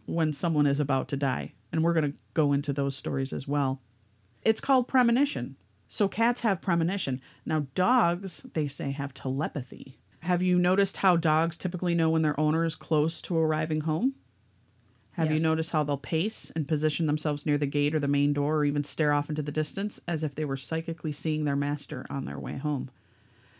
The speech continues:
Speaker 1: Have you noticed the moods of dogs changing according to the moods of their owner? If you're depressed, the chances are your first encounter with each other on that day, your pet is gonna be as depressed as you.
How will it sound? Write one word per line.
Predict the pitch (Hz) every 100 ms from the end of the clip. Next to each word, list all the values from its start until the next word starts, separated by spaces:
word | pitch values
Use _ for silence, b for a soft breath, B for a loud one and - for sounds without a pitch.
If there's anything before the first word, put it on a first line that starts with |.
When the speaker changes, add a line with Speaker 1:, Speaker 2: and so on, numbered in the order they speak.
| b
Speaker 1:
Have | - 170
you | 170
noticed | 170 165 - 202
the | 160
moods | 170 220 190
of | 160
dogs | 139 123 131 -
changing | - 151 135 135
according | 135 - 147 147
to | 147
the | 143
moods | 143 139
of | 143
their | 160 202
owner? | 247 233 - - _ b b b
If | - -
you're | 175 175
depressed, | 269 - 160 180 - - - _ _
the | -
chances | 170 147 175 170
are | 135 135 185 - _ _ _ _
your | 147
first | - 147 -
encounter | 165 - 147 143 151 - -
with | 156
each | 165 180 262
other | 214 131 170 - _ _ _
on | 151 147
that | 165 160
day, | 190
your | 151 151
pet | - 170 -
is | 147
gonna | 143
be | 139 135
as | 131
depressed | 127 - 135 131
as | 143 139
you. | 123